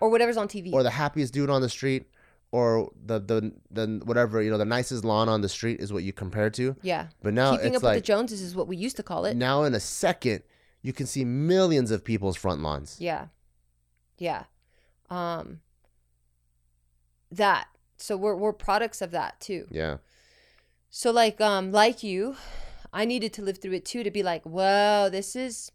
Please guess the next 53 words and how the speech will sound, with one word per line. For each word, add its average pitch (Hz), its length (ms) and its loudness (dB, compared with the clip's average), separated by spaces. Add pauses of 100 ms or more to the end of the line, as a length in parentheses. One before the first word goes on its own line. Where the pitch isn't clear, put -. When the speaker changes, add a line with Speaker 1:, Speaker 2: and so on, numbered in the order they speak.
(180)
Speaker 1:
this 208 160 -10
is 254 80 -12
not 311 200 -4
me." 170 340 -8 (720)
And 226 100 2
it's 220 100 -2
really 262 300 0
rad 202 400 4
to, 220 100 -6
like, 170 340 -6 (580)
um, 170 380 -6 (280)
go 196 300 0
through 190 280 -6
that 160 360 -2 (160)
and 170 120 -10
then 160 140 -10
say, - 220 -12 (100)
"Oh 190 240 -2
shit, 175 300 -12
this 196 200 -4
is, 175 300 -6
this 185 260 -10
is 185 120 -10
who 180 100 -8
I 165 120 -6
am," 160 200 -6
or 165 60 -8
"Money 190 240 -6
doesn't 196 260 -4
buy 165 140 -2
happiness," 156 560 -8
or 170 140 -2 (460)
"These 240 260 0
things 220 220 -2
are 196 80 0
the 185 120 -4
things 185 220 -6
that 180 80 -4
are 165 60 -6
important." 175 380 -6 (340)
And 233 160 2
it's 240 200 2
like, 208 240 2
I 214 160 2
knew 247 260 0
these 240 200 -6
things 226 260 -6
in 190 60 -6
the 170 80 -4
back 180 260 0
of 180 100 -12
my 170 140 -6
mind, 190 500 -4